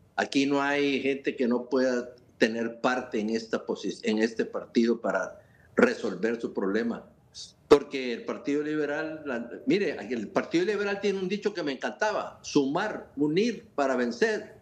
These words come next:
Yo le agregué gobernar. Si nosotros logramos sumar, unir para vencer, gobernamos otra vez. Pero estamos enfrentados a un monstruo,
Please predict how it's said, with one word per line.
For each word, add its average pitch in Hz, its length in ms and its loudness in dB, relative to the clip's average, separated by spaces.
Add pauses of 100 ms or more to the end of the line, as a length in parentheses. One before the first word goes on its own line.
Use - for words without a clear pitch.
Yo 185 100 2
le 190 60 0
agregué 156 640 -2
gobernar. 113 540 -2 (640)
Si 151 200 6
nosotros 196 460 -4
logramos 190 520 -6
sumar, 151 640 -2
unir 160 540 0 (100)
para 135 200 2
vencer, 226 600 0 (320)
gobernamos 123 540 2
otra 113 220 -2
vez. - 360 -8 (160)
Pero 131 180 6
estamos 117 280 -4
enfrentados 156 640 -4
a 185 40 -2
un 180 160 -2
monstruo, 165 640 -4